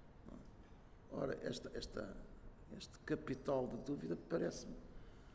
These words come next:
eh, que não é não só de desplori-, de, de, de tentar despoltar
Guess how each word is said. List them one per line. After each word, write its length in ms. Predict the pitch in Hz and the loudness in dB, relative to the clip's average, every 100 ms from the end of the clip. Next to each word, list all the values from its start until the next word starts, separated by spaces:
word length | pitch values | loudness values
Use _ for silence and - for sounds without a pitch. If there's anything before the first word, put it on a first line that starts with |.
| - - - - | -14 -12 -10 -4
eh, 280 | - - - - | 0 2 0 2
que 100 | 123 | 2
não 300 | 123 117 120 | 4 4 6
é 140 | 123 120 117 113 | 4 4 2 2
não 160 | 120 | 2
só 200 | - 127 | 2 2
de 140 | 123 120 | 4 2
desplori-, 640 | - - - 123 123 - - | 0 -2 0 2 2 0 0
de, 160 | 120 113 | 2 4
de, 220 | - - | 2 -2
de 420 | - 104 104 - - - - - - - - - - - - - - | -2 -2 0 -2 -4 -6 -6 -8 -10 -12 -12 -12 -12 -12 -12 -12 -4
tentar 420 | - 123 - 127 127 | 2 2 6 6 6
despoltar 920 | - - - 123 113 - 135 127 | 2 -2 0 0 0 2 4 4